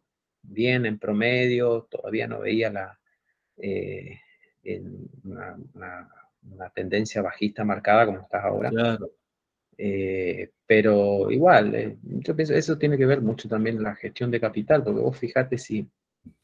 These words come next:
Speaker 1: eh, tenían problemas siempre con los cedar y con las acciones de Estados Unidos, que no encontraba nunca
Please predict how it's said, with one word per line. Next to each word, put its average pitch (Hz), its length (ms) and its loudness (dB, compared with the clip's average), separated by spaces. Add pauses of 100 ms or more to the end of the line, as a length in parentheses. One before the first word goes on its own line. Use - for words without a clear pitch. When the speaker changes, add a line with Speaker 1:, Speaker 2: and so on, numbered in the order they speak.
(300)
Speaker 1:
eh, - 220 -20
tenían 139 320 2
problemas 127 400 4
siempre 139 320 0
con 98 120 -6
los - 200 -14
cedar 101 360 2
y 113 60 0
con 104 120 0
las 101 80 0
acciones 107 220 -6
de - 20 -16
Estados 107 160 -2
Unidos, 135 180 4
que 107 60 2
no 104 80 2
encontraba 104 500 -2
nunca 131 400 0